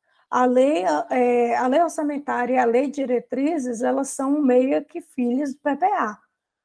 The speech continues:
né? E volto a dizer, enquanto o P P A tem durabilidade de quatro anos, a lei de diretriz orçamentária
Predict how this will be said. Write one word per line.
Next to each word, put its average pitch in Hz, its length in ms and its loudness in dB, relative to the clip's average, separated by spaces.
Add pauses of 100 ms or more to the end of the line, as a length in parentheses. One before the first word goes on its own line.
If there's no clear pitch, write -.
né? 233 240 -6 (460)
E 302 340 4
volto 254 600 6
a 330 80 6
dizer, 269 520 0 (240)
enquanto 285 400 0
o 269 40 -10
P 311 180 4
P 311 200 2
A 233 260 2
tem 247 200 -2
durabilidade 240 880 -2
de 240 100 -6
quatro 269 500 2
anos, 226 420 -2 (120)
a 262 120 2
lei 269 160 4
de 285 60 -2
diretriz 262 560 0
orçamentária 247 760 -2